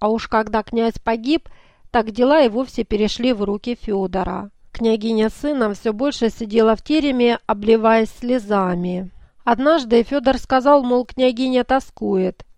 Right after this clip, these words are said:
на что Анея резонно ответила: «Плачет. Тоскует по кому-то, а плачет по своей доле.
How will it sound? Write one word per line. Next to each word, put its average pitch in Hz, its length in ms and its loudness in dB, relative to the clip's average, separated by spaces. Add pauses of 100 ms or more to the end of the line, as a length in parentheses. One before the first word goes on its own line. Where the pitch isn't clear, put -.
на 233 160 2
что 220 240 0
Анея 220 440 4
резонно 226 520 0
ответила: 196 840 -4 (180)
«Плачет. 233 720 0 (320)
Тоскует 294 540 0
по 254 100 2
кому-то, 214 760 -2 (240)
а 214 100 0
плачет 240 480 2
по 202 140 -2
своей 214 440 0
доле. 185 600 -2